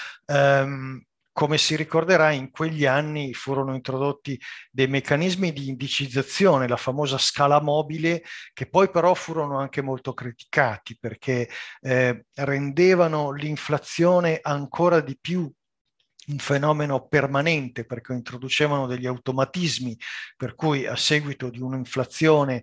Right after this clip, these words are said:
che si osservava o addirittura di un'inflazione prevista si generava un aumento di salari e stipendi che poi le imprese traslavano sui prezzi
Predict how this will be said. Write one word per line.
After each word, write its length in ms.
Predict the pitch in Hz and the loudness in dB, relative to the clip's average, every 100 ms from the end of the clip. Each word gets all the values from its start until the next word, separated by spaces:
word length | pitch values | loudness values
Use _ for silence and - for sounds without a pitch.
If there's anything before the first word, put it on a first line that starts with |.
| - - - | -10 -18 -12
che 140 | - | -2
si 180 | 135 - | 2 2
osservava 720 | 135 - 139 139 165 147 135 | 2 2 2 4 4 4 2
o 160 | 147 143 | 0 -8
addirittura 760 | 139 147 143 - 214 202 139 | -6 -6 -6 -8 -2 2 2
di 140 | 120 131 | 0 -6
un'inflazione 720 | 127 127 135 131 165 160 135 | -6 -6 -4 -4 -2 -2 0
prevista 800 | - 175 156 139 - - 160 151 - - - | 2 2 0 -4 -6 0 0 0 -6 -16 -14
si 340 | - - 143 | -6 -6 -4
generava 560 | 127 123 127 131 147 135 | -4 -2 0 4 4 4
un 140 | 127 | 2
aumento 580 | 127 127 147 147 139 123 | -2 -2 -2 -4 -6 -10
di 120 | 117 | -6
salari 520 | 113 - 123 139 139 139 | -4 0 2 4 2 0
e 60 | |
stipendi 580 | - - - 139 165 151 | -4 -6 -2 0 0 -4
che 160 | - 110 | -10 -6
poi 280 | 147 131 113 | -4 -2 -6
le 100 | 113 | -10
imprese 480 | 117 139 143 117 | -4 -2 0 -2
traslavano 720 | 110 127 117 127 131 127 120 120 | -8 -8 -4 2 2 2 0 -6
sui 240 | - 147 | -8 -8
prezzi 480 | - 156 156 - 117 | 0 2 2 -2 -14